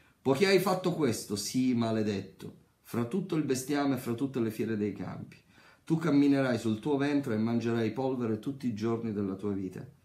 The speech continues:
E io porrò inimicizia tra te e la donna, e tra il tuo seme e il seme di lei.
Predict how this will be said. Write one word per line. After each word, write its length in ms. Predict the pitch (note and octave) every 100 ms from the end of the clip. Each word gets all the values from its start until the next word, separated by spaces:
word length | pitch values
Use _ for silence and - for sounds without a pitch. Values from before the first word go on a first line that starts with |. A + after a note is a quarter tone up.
| _ - - -
E 120 | A2+
io 180 | D3 E3
porrò 360 | E3 D3 D3
inimicizia 640 | A#2 A#2 A2 C3+ B2 -
tra 240 | G2 G#2+ G#2+
te 500 | G#2+ E3 F3 F3+ -
e 100 | G#2+
la 140 | F#2+
donna, 520 | F#2 G#2 A2 A2 A2 - - - -
e 100 | G#2
tra 200 | A2+ G#2+
il 120 | G2+
tuo 200 | D3 D3
seme 340 | C#3 C3 B2
e 60 | G2+
il 60 |
seme 280 | F#2+ A#2+ A#2
di 140 | A#2 A2+
lei. 340 | G2 F2+ -